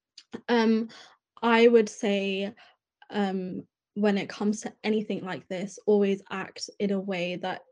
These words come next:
considers other people's feelings, um, that is empathetic,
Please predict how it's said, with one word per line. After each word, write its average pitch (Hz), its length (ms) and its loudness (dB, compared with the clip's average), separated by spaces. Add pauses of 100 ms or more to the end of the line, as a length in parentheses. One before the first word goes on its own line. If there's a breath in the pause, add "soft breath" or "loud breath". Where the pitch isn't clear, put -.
(120)
considers 190 840 0
other 202 160 -2
people's 190 420 -10
feelings, 190 720 -6 (440 loud breath)
um, 196 240 2
that 190 160 -4
is 202 120 -4
empathetic, 185 840 -6